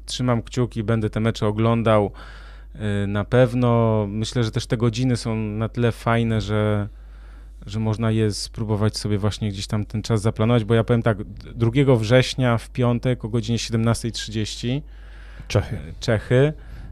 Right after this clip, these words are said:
Speaker 1: E, trzeciego września w sobotę o czternastej z Finlandią, piątego września w poniedziałek o czternastej z, z Izraelem,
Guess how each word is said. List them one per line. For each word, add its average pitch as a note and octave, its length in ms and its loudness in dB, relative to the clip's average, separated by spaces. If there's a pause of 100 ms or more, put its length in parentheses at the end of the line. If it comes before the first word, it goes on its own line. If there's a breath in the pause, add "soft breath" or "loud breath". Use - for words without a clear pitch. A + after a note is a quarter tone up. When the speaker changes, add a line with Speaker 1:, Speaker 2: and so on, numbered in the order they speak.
(100)
Speaker 1:
E, A2 280 -2
trzeciego C3+ 440 2
września A#2+ 440 4
w - 60 -10
sobotę B2+ 400 2
o A#2 60 4
czternastej B2 680 2
z - 100 -10
Finlandią, A#2 680 2
piątego B2 380 0
września A#2 320 -2
w - 60 -8
poniedziałek A#2 520 0
o B2 40 -2
czternastej A#2 580 -2
z, G#2+ 420 -4
z G#2 60 -8
Izraelem, A#2 680 2